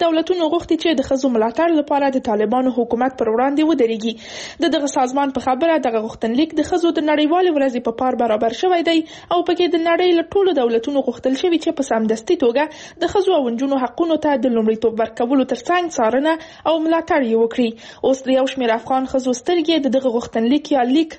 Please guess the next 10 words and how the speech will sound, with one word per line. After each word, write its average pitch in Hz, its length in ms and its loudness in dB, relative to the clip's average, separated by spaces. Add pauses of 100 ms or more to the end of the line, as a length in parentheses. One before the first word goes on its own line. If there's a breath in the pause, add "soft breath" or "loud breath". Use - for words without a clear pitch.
(200)
ځواب 269 400 -2
ته 214 100 0
اوړي. 220 260 2 (440 loud breath)
نگینه 233 340 2 (160)
خلیلي 226 260 0 (120)
غوري 240 240 4
د 311 80 4
افغانستان 269 520 -2
د 262 100 0
مخکني 269 300 0